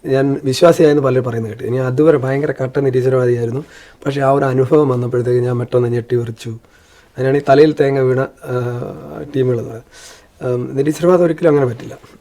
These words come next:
Because നമ്മളുടെ, ആ, by nature, by default നമ്മള്, ആ, വിശ്വസിക്കാനാണ് നമുക്ക് കൂടുതൽ, ഉം, ഒരു, ഒരു പ്രവണതയുള്ളത്, ഒരു ടെൻഡൻസി ഉള്ളത്. ആ, അവിശ്വാസം എന്ന് പറയുന്നത്, ആ, പലപ്പോഴും,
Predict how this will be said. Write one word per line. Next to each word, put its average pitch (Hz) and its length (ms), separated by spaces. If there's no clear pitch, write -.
Because 131 240
നമ്മളുടെ, 139 560
ആ, 139 340
by 131 240
nature, 135 520
by 123 220
default 131 420
നമ്മള്, 123 400
ആ, 123 180
വിശ്വസിക്കാനാണ് 127 840
നമുക്ക് 117 300
കൂടുതൽ, 117 500
ഉം, 120 760
ഒരു, 117 340
ഒരു 120 140
പ്രവണതയുള്ളത്, 127 760
ഒരു 117 180
ടെൻഡൻസി 123 400
ഉള്ളത്. 117 280
ആ, 127 500
അവിശ്വാസം 165 760
എന്ന് 160 120
പറയുന്നത്, 135 380
ആ, 151 640
പലപ്പോഴും, 135 440